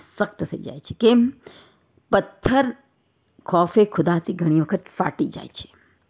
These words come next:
ઘણી વખત તમે જોયું છે પથ્થરમાંથી પાણી નીકળે છે. તો બે કારણ મેં તમને બતાવ્યા. એક, ગલત નિગાહ,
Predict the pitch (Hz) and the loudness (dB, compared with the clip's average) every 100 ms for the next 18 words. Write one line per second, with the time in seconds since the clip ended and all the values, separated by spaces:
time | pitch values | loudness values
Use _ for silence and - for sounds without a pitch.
0 | - 175 175 190 233 208 208 185 214 214 | -2 2 4 2 2 2 4 6 6 6
1 | 262 254 214 214 - 285 285 277 285 - | 2 2 0 0 -2 2 4 4 2 0
2 | 175 165 180 151 - - - - _ _ | 2 2 2 -2 -6 -16 -20 -20 _ _
3 | _ _ _ _ _ _ _ _ _ _ | _ _ _ _ _ _ _ _ _ _
4 | _ _ _ _ _ _ _ _ _ _ | _ _ _ _ _ _ _ _ _ _
5 | _ _ _ _ _ _ _ _ _ - | _ _ _ _ _ _ _ _ _ -8
6 | 131 - 180 233 247 208 180 180 151 147 | -8 -4 4 4 4 0 2 0 0 -2
7 | 139 - - - - - 226 247 - - | -2 -6 -8 -8 -6 4 4 4 -4 -20
8 | _ _ _ - 175 160 208 208 170 165 | _ _ _ -4 2 4 4 2 0 0
9 | 131 135 | 0 -2